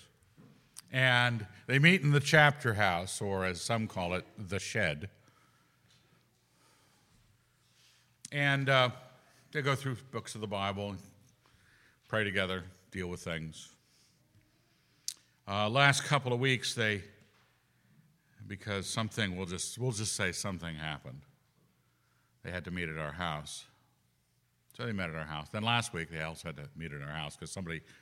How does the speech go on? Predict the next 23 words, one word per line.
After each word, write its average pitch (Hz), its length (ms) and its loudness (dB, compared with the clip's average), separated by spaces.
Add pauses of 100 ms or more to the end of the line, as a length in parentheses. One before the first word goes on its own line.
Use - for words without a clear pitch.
couldn't 104 260 -6
find 95 280 -6
the 78 80 -8
key 95 280 -6
to 76 100 -8
the 71 120 -14
shed. 73 360 -6 (1120)
Hey, 107 280 0
if 92 140 -8
you 110 60 -4
have 131 280 -2
the 123 60 -4
key, 87 460 -2
if 90 100 -10
you 107 120 -6
have 131 180 -4
a - 20 -8
key 123 220 -6
to 110 80 -6
the 113 60 -8
shed, 113 520 -4
return 95 380 -6
it. 65 180 -14